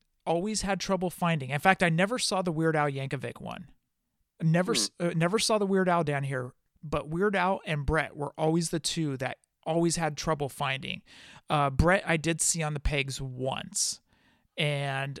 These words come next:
Speaker 1: that was it for me. But like you just said, Kid Rock flooded, um,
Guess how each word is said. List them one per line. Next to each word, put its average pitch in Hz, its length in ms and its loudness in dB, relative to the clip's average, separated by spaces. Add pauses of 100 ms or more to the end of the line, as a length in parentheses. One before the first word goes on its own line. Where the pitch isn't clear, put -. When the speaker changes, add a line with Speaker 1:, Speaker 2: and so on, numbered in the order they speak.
Speaker 1:
that 156 240 0
was 160 180 0
it 160 140 -2
for 156 160 -2
me. 143 240 -2
But 131 260 -4
like 151 240 -2
you 175 120 4
just 170 200 2
said, 123 240 -4
Kid 160 300 0
Rock 143 300 0
flooded, 143 640 -2 (720)
um, 123 560 -4